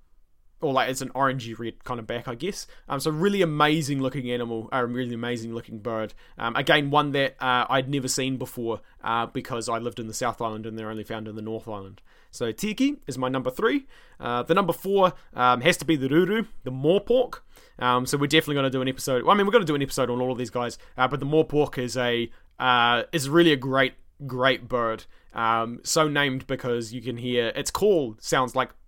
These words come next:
Morpork, Morpork, which is just so cool. So the Morpork is, is an owl, by the way, if, uh,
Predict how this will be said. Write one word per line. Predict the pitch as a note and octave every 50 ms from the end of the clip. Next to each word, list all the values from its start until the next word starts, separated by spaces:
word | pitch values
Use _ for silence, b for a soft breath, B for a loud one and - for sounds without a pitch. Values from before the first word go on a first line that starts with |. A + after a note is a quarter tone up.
| _ -
Morpork, | C4+ D#4 D#4 D4 - _ - - B3+ B3+ B3 - _ _ - - _ _ _ _ _ _ _
Morpork, | G3 A3+ D4+ E4 D4 - - - - - C#4 A#3+ - - - - - - - -
which | - F3 F3+ -
is | E3+ F3 C#3
just | C3+ D3+ F3 D#3+ C#3 - - - - - - - - - - _ - _
so | - - - - - - - C#3+ B2+ A#2 -
cool. | - - G#2+ G#2 - - - - b b b b b b b b
So | b - - D#3 C#3+
the | C#3 D3
Morpork | F3 G3 F#3 - D#3+ D#3+ C#3 - -
is, | D3 C#3
is | C3+ - E3+ D3
an | D#3+ D#3
owl, | D#3 D3+ C#3 B2 A#2 G#2
by | G2 B2+ A#2 A#2
the | A2+
way, | A2 A2 A2 G#2+ G#2
if, | G#2+ A2+ - - -
uh, | B2 A2+ G#2